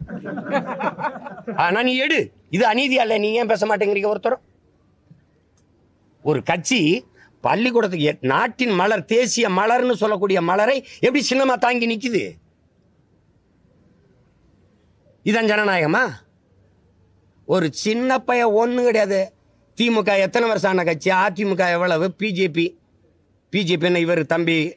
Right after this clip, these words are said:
அருமை சகோதரர் அண்ணாமலையோட கட்சியா? நூறு ஆண்டை தொடப்போது எவனோ, ஆரம்பிச்சவன் எவனோ, உருவாக்குனவன். தம்பி,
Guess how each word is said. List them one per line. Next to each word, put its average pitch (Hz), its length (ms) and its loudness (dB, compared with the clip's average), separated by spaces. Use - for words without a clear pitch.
அருமை 165 300 0
சகோதரர் 151 440 0
அண்ணாமலையோட 147 440 0
கட்சியா? 120 400 -8
நூறு 139 260 2
ஆண்டை 190 260 2
தொடப்போது 156 440 0
எவனோ, 135 460 2
ஆரம்பிச்சவன் 190 420 0
எவனோ, 156 380 2
உருவாக்குனவன். 185 520 0
தம்பி, 208 460 0